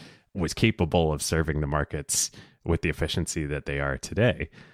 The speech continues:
But everybody thought at the time that, like, "Oh, no, no, these are just bad ideas." <laughs> So really the revolution,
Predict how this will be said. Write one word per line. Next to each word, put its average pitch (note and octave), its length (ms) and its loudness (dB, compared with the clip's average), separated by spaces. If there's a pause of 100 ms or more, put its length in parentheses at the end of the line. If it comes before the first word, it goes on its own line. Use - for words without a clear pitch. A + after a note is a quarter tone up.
(200)
But B2 120 4
everybody B2 400 6
thought A#2+ 420 6
at G2+ 120 0
the F#2+ 100 2
time D3+ 320 8
that, F2+ 160 6
like, E2+ 300 6
"Oh, A#2+ 100 10
no, A#2+ 100 10
no, A2 140 12
these A2+ 160 12
are A2+ 60 10
just F#2+ 160 6
bad D#2+ 180 8
ideas." A#2 480 0 (240)
<laughs> E3 880 2
So A2 260 8
really E3 360 8
the G#2+ 120 8
revolution, G2 760 6